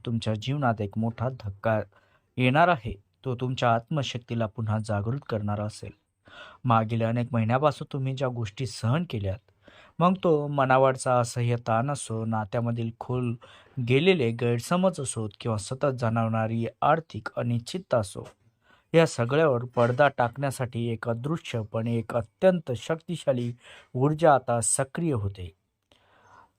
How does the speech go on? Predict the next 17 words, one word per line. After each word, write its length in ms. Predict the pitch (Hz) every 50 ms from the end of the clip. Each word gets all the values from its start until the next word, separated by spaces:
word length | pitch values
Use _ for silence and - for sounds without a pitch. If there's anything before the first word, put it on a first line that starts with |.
| _ _ _ _ _ -
तुम्हाला 500 | 131 131 131 127 123 127 127 117 110 110 - - _ -
आतून 380 | 120 120 120 - 123 117 117
जी 120 | 113 120 110
भीती 320 | - 117 110 - - 160
वाटत 360 | 151 139 120 120 139 165 160
होती 320 | 185 - - 107 98 95 - _ _ _ _ _ _ _
की 80 | 135
मोठे 560 | 117 117 117 117 117 120 139 139 113 107 117 123
काहीतरी 600 | - - 117 110 113 117 - 127 123 123 123 127
घडणार 480 | - - 117 104 101 110 117 120 123
आहे, 240 | 120 107 104 95 101 - - _ _ _ _ _ _ _ _ _ _ _ _ _ _ _ _ _ _ _ _ _ _ _ -
मोठे 280 | 147 160 175 170 196 196
काहीतरी 480 | 196 185 160 170 185 180 202 202 202 185
घडणार 400 | 156 139 127 127 160 175 185 180
आहे, 300 | 156 131 120 123 131 143
पण 220 | - - 160 156 156 -
कधी, 520 | - 143 143 139 170 196 180 117 - -